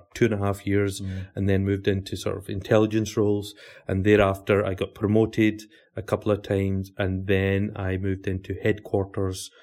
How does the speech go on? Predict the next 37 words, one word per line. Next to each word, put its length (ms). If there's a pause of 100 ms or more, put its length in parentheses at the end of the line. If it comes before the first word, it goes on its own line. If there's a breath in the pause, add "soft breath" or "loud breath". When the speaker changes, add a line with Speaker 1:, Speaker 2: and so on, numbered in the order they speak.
(300 soft breath)
Speaker 1:
uh, 40
Speaker 2:
Mm-hmm. 440
Speaker 1:
national 540
units, 540 (580 loud breath)
in 400
one 200
of 80
them, 220
which 240
I'm 180
in 300
Speaker 2:
Yeah. 200
Speaker 1:
today, 340 (480 loud breath)
Speaker 2:
Yeah. 560
Speaker 1:
um, 200 (140)
which 280
now 160
involves, 840 (380 soft breath)
um, 720
strategic, 720 (440)
uh, 160
delivery 680
of 280
Speaker 2:
Yeah. 120
Speaker 1:
policies 640
Speaker 2:
Yeah. 160 (200 loud breath)
Speaker 1:
and 180
develop 440
them 220
with 200
our 100
Speaker 2:
Yeah. 100
Speaker 1:
partners 640
and 220
with 100
Scottish 400
Government. 460